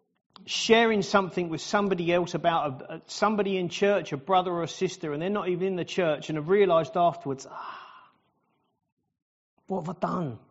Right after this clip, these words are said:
I was annoyed at that person. I've shared that with you. I shouldn't have done that. It's bang out of order." So they go away thinking, "Oh, that's church."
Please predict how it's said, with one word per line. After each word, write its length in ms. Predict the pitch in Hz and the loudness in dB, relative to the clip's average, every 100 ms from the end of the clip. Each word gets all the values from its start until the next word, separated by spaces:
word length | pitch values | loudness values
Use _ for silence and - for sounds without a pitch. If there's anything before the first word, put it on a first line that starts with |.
| _ _ _ _ _ _ _ _ _ _ _ _ _ _ _ _ _ _ _ _ | _ _ _ _ _ _ _ _ _ _ _ _ _ _ _ _ _ _ _ _
I 40 | 160 | -8
was 80 | |
annoyed 360 | 160 175 208 202 | -4 2 4 4
at 80 | 156 | 2
that 200 | 147 151 | -6 -6
person. 420 | 160 156 - 135 | -4 -4 -4 -8
I've 80 | 135 | -8
shared 380 | - - 185 180 | 0 2 2 0
that 120 | 165 | -2
with 120 | 147 | -2
you. 160 | 156 120 | -4 -6
I 40 | |
shouldn't 340 | - - 156 | -6 -6 -6
have 100 | 131 | -8
done 180 | 113 113 | -10 -12
that. 80 | 117 | -12
It's 120 | - - | -14 -8
bang 220 | 175 165 | -6 -6
out 140 | 151 | -6
of 120 | 139 | -6
order." 220 | 151 139 117 | -4 -4 -4
So 160 | - | -6
they 160 | 143 196 | -2 0
go 160 | 170 | 2
away 300 | 160 156 156 | 2 2 -2
thinking, 480 | 143 - 147 - 139 | -4 -10 -10 -10 -10
"Oh, 200 | 170 123 | -8 -10
that's 160 | 135 170 | -12 -16
church." 560 | - 160 147 - - | -12 -10 -10 -10 -14